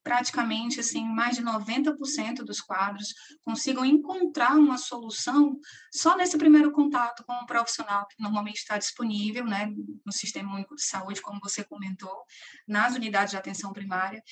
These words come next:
a gente consegue tá encontrando uma solução pra muitos casos. Como que isso normalmente acontece, né? Você comentou sobre essa questão da, da triagem.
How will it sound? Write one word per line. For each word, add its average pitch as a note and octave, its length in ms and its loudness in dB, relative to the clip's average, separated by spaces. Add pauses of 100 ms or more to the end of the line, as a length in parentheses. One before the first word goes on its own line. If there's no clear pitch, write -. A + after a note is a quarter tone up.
(220)
a - 60 -6
gente - 260 -6
consegue A#3+ 420 0
tá A#3+ 120 -4
encontrando A#3 420 -6
uma A3+ 140 -4
solução G#3+ 560 -6
pra A3+ 320 -6
muitos A3 340 -2
casos. - 560 -10 (800)
Como F4 220 6
que - 100 4
isso D4 220 10
normalmente C4+ 420 8
acontece, C4 680 0
né? A3 140 -4
Você A3 200 -6
comentou A3+ 380 -4
sobre A3+ 300 -4
essa A3+ 180 -4
questão A3+ 340 -6
da, A3+ 320 0
da G#3+ 80 -4
triagem. F#3+ 760 0